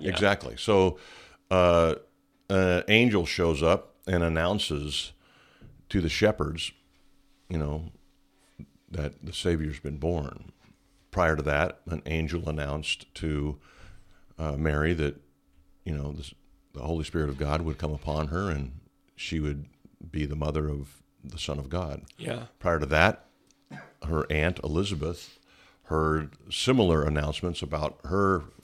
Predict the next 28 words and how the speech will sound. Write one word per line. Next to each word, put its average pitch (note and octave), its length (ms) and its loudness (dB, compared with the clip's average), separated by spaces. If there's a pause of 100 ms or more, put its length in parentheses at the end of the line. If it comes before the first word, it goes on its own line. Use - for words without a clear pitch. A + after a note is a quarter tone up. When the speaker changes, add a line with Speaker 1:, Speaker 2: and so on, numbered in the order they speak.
(260)
Speaker 2:
son D2 420 -4
to D2+ 80 -4
be C#2 360 -2 (360)
John D2 220 -6
the C#2+ 60 -6
Baptist, - 540 -8 (300)
who G2 100 -2
would D#2 160 2
make D#2 180 0
a D2+ 40 -4
way D2+ 200 0
in D2+ 80 0
the D2+ 80 0
wilderness D2+ 420 0
for D#2 240 -4
the C#2 120 -6
Messiah. F2+ 540 -10 (720)
So A2+ 240 8
there's G2 300 6 (200)
throughout, A2+ 540 2
throughout, A2+ 460 -2 (340)
um, D#2 460 -2 (1800)
uh, C2 160 -12 (140)
the, E2+ 360 -8
the F2 200 0
history F#2+ 320 2
of D#2 100 -2
salvation, D#2+ 680 0